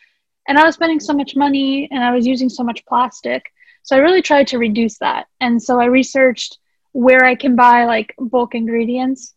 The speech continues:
And there's this little place in Saint Pete called the Refillery. It's not too far away from me. And they sell, like, bulk items to, um,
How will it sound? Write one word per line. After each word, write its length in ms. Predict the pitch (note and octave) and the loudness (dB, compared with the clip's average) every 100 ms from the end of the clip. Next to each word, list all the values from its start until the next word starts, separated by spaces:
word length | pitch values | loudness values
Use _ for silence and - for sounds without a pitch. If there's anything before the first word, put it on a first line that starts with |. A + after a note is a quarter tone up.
| - | -6
And 260 | A#3 A#3 | -4 0
there's 200 | A#3 A#3 | 2 2
this 140 | B3 C#4+ | -2 -4
little 200 | F4 F#4+ | -4 -2
place 300 | F#4+ F4+ D4+ | -2 -2 -4
in 100 | C4+ | -6
Saint 260 | C4+ B3+ | -4 -6
Pete 360 | E4+ F#4 D4 - | -6 -4 -4 -6
called 220 | C4+ C4 | -4 -2
the 60 | B3 | -2
Refillery. 600 | B3+ - F4+ E4 E4 E4 C#4 | -4 -4 -4 -2 -4 -6 -8
It's 140 | A#3+ | -6
not 180 | C#4+ C#4+ | -6 -4
too 100 | C4 | -6
far 220 | - C4+ | -2 -2
away 200 | C#4 D4+ | 0 -2
from 220 | C#4+ B3 A#3 | -4 -8 -8
me. 260 | A#3 A#3+ _ _ _ _ - | -10 -14 _ _ _ _ -4
And 440 | B3 B3 B3 A#3+ A#3 | 0 2 2 0 2
they 200 | C#4+ D4+ | 2 2
sell, 420 | - D4+ C#4+ A#3+ | 0 4 4 4
like, 180 | A3+ - | 0 -6
bulk 300 | G#3+ A3 A#3 | -2 -2 0
items 580 | A#3+ A#3+ A#3 A3+ A3 - - | -2 -2 -2 -2 -4 -10 -6
to, 500 | B3 A3 G#3+ G#3+ - | -2 0 -2 -4 -6
um, 380 | A#3+ B3+ C#4+ | -10 -8 -12